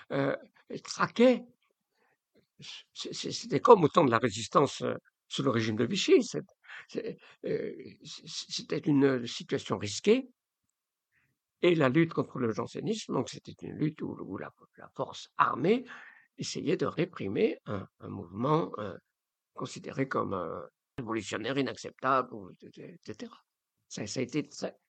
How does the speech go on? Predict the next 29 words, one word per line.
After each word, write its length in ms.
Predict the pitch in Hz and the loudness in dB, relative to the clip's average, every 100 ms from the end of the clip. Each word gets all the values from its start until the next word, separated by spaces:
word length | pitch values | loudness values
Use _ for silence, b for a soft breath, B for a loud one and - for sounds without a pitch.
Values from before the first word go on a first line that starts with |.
| _ - | _ -4
très, 180 | 175 | 0
très 180 | 170 147 | 2 2
dur. 320 | 170 269 - - | 0 0 -2 4
Et, 180 | 139 131 b b | 4 4 b b
et 100 | - | -4
Pascal 600 | 139 - - 180 160 160 - | -2 -4 -2 -2 -2 -4 -2
et 180 | 147 135 | -2 0
Antoine 260 | 143 165 143 | 0 0 0
Arnaud 400 | 139 139 135 - | 2 4 2 2
et, 260 | 127 117 - | -2 -2 -4
et, 420 | 120 107 85 113 | -8 -6 -8 -8
et 80 | 120 | -8
d'autres 220 | 113 - | -10 -10
chefs 240 | 104 87 78 | -8 -8 -8
encore, 340 | 95 214 240 - B B B B _ 156 | -4 -2 -2 -6 B B B B _ -8
euh, 140 | 160 - _ _ _ _ _ | -8 -12 _ _ _ _ _
sont 360 | - - 196 - | -8 -4 -2 4
entrés 260 | 127 - 226 | 6 8 10
dans 160 | 220 | 10
la 140 | 226 185 | 10 6
clandestinité 920 | 202 156 139 - 151 143 185 254 196 - _ _ _ _ _ _ _ _ _ _ - | 4 4 4 2 0 2 4 4 4 -8 _ _ _ _ _ _ _ _ _ _ -12
à 80 | |
partir 520 | 147 135 143 - 151 196 | -6 -6 -6 -12 -10 -4
du 120 | 139 | -2
moment 320 | 139 151 156 | 0 2 2
où 40 | 165 | 0
il, 200 | 123 - | -4 -6
il, 180 | 135 - - | -8 -10 -12
il, 180 | 190 196 | -14 -14